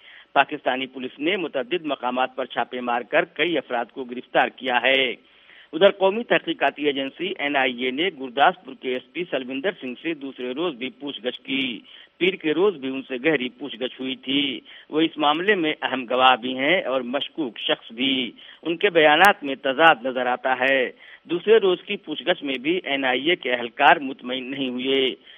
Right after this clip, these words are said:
خیال کیا جاتا ہے کہ ان سے مزید سوال جواب ہوں گے اور انہیں جھوٹ پکڑنے والی مشین سے گزرنے کے لیے بھی کہا جا سکتا ہے۔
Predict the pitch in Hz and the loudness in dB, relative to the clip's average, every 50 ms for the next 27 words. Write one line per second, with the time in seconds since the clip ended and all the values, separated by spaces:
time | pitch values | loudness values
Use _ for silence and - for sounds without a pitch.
0 | _ - - 165 170 190 202 - 160 165 143 131 131 127 127 - 170 185 190 165 | _ -6 2 6 6 6 6 4 2 2 2 2 2 0 0 2 2 2 2 2
1 | 131 - 131 127 - 139 139 131 131 131 120 139 170 190 - - 143 131 127 127 | 0 -2 -6 -12 -8 -8 -6 -4 -4 -4 -4 -4 -6 -6 -6 -4 -4 -2 0 0
2 | 127 123 127 123 123 120 117 107 117 123 123 120 135 165 196 202 - - - - | -2 -2 -2 -2 -2 -2 -2 -4 -8 -10 -6 -2 0 0 0 -2 -4 -12 -20 -20
3 | - - - 147 156 175 180 160 147 147 143 123 131 156 180 185 - - 147 135 | -18 -6 0 2 2 2 2 2 0 0 -2 -2 0 0 0 0 0 -4 -6 -4
4 | 135 131 139 143 151 139 135 127 131 135 131 131 127 - - 156 175 185 160 - | -4 -4 -2 -2 0 0 0 0 0 -2 -4 -4 -4 -4 -4 -6 -6 -6 -6 -8
5 | 135 117 123 120 139 143 147 185 220 202 - 143 123 120 123 123 123 110 120 131 | -8 -8 -6 -4 -2 -2 -2 -2 -6 -6 -6 -6 -6 -4 -4 -4 -4 -4 -4 -2
6 | 147 170 175 - - - _ _ - 165 165 165 135 120 123 123 - 123 - - | -2 -2 -4 -6 -12 -20 _ _ -6 0 2 2 2 2 0 -2 -4 -8 -10 -6
7 | - 127 123 127 131 139 139 131 120 104 | -4 -2 0 2 2 4 4 2 2 0